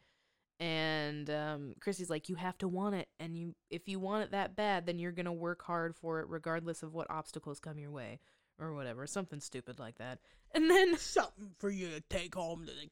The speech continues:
Speaker 2: kids." <laughs> A life lesson.
Speaker 1: "Take home with the leftover box <laughs> for the kids."
Speaker 2: A life lesson, if you will. <laughs>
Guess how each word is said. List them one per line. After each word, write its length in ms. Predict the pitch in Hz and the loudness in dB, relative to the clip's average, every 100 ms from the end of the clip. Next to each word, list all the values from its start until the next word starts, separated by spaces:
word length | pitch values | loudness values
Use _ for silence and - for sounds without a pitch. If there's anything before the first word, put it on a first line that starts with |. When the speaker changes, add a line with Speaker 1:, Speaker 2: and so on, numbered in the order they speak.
| - | -6
Speaker 2:
kids." 540 | 180 170 - - - | -4 -4 -6 -6 -6
<laughs> 40 | - - - - - - - - 302 - 285 - 269 - 277 - 240 - _ _ _ _ 330 | -8 -10 -4 2 2 2 2 2 0 2 -2 2 0 2 0 0 -12 -14 _ _ _ _ 0
A 60 | |
life 400 | 247 180 151 - | 2 2 0 -2
lesson. 360 | 415 156 170 240 | -2 -2 4 8
Speaker 1:
"Take 260 | 208 165 - - | 8 8 2 6
home 320 | 208 202 196 | 8 8 8
with 200 | 196 185 | 6 6
the 100 | 175 | 4
leftover 600 | 175 190 - 175 175 170 | 6 6 6 2 4 2
box 580 | 170 175 170 170 - - - | 4 6 6 4 -4 -6 -2
<laughs> 80 | |
for 160 | - 180 | 4 4
the 100 | 156 | 4
kids." 540 | - - 180 175 175 - - | -4 2 2 2 -4 -10 -8
Speaker 2:
A 80 | - | -4
life 400 | 202 156 147 - | -2 -2 -2 -6
lesson, 540 | 156 135 - - 165 | -4 -4 -4 4 6
if 180 | 156 - | 6 4
you 100 | 151 | -8
will. 360 | 156 156 151 | -6 -4 -4
<laughs> 40 | - | -4